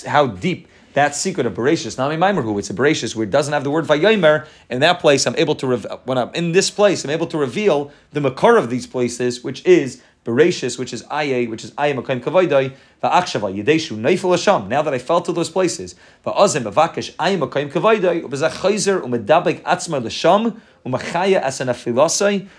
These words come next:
Va'ali, Va'oile, V'tachlas Aliyah. Now that I fell to that Makim, I'm able to reveal that the Yerida now became the Tachlas Aliyah, that that Makim that I fell into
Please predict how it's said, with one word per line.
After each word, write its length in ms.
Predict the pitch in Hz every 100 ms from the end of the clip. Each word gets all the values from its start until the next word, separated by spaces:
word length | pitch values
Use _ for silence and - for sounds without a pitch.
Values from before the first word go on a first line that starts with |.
| _
Va'ali, 480 | 135 127 131 139 196
Va'oile, 720 | 135 - 214 233 165 156 156 -
V'tachlas 460 | - 135 160 160 135
Aliyah. 320 | 120 101 95
Now 200 | 95 156
that 100 | 175
I 60 | 123
fell 240 | - 175
to 100 | 170
that 220 | 107 156 160
Makim, 360 | 208 202 131
I'm 140 | 110 135
able 160 | 170
to 120 | 170 147
reveal 560 | 113 175 214 135 139 - _
that 160 | 143 143
the 260 | 139 123
Yerida 680 | 123 131 240 175 147 165 - _ -
now 180 | 175 180
became 240 | 170 165
the 80 | 131
Tachlas 400 | 143 127 120 -
Aliyah, 240 | 107 101
that 120 | 98 123
that 140 | 156
Makim 340 | 151 185 175
that 100 | 143
I 80 | 147
fell 220 | 143 165
into 400 | 214 208 160 160